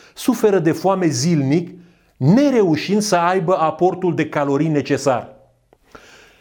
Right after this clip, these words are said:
Și atunci se lansează într-o întreprindere ce va schimba pentru totdeauna amintirea lui în fața posterității.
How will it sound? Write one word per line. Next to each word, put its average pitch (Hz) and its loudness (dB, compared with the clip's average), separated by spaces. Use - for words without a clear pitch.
Și - 0
atunci 262 2
se 247 2
lansează 202 2
într-o 170 0
întreprindere 156 0
ce 175 0
va 156 2
schimba 156 -2
pentru 160 0
totdeauna 147 -2
amintirea 156 -2
lui 139 -4
în 135 -4
fața 156 -2
posterității. 123 -4